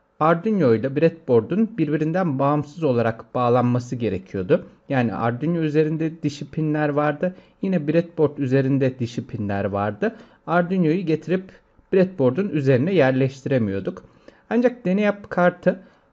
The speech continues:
burada breadboard'un üzerine yerleştirerek hem yerden tasarruf ederiz hem de kullanım kolaylığı olarak kartı çok daha kolay ve işlevsel bir şekilde kullanabiliriz. Şimdi bakın, şöyle Deney App Kart'a baktığımız zaman buradan üstten görünüşü,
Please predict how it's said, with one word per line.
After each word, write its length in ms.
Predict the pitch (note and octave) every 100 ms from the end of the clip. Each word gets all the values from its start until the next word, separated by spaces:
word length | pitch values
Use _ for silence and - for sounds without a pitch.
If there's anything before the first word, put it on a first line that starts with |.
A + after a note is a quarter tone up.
| _ _
burada 280 | G3+ F3 E3
breadboard'un 640 | E3+ F3 - D#3+ C#3 A#2
üzerine 400 | C#3 C3 C#3+ C#3
yerleştirerek 1040 | C#3+ B2+ C3+ C3+ C#3 - F#3 F#3 C3 - - _ _ _ _ _ _ _ _
hem 320 | G3 F#3 - -
yerden 420 | C#3+ D3+ F#3 F#3+
tasarruf 480 | G3+ F#3+ G3+ G3 G3
ederiz 360 | F#3 A3 A3+
hem 140 | A3+ F#3
de 100 | C#3
kullanım 480 | - F3+ F#3 G3+ F#3
kolaylığı 640 | - C#3 C3+ B2+ C3 F#3+
olarak 580 | B2+ A#2+ A2 G3 - - _ _ _
kartı 460 | - A3+ F#3+ - C4
çok 340 | - - -
daha 220 | D#3 D#3
kolay 340 | D3+ E3+ G3 F#3+
ve 80 | C#3
işlevsel 640 | D#3 - D3+ - F3 E3+
bir 40 |
şekilde 500 | B2+ B2 - B2 A3 - - _
kullanabiliriz. 800 | - E3 A2+ G3+ C#3+ B2+ - - _ - _
Şimdi 240 | - D#4+ C4+
bakın, 380 | C4 B3 F3+
şöyle 420 | - - C4 G3 D#3
Deney 240 | F3 G#3
App 160 | F#3+ -
Kart'a 340 | E3+ E3+ D3
baktığımız 520 | D#3+ - - E3 D#3+
zaman 300 | F#3 D3+ D#3+
buradan 300 | D3+ D3 D3
üstten 500 | C#3+ C#3 - E3+ D#3
görünüşü, 640 | C3 A2 G2 F#2 - D#3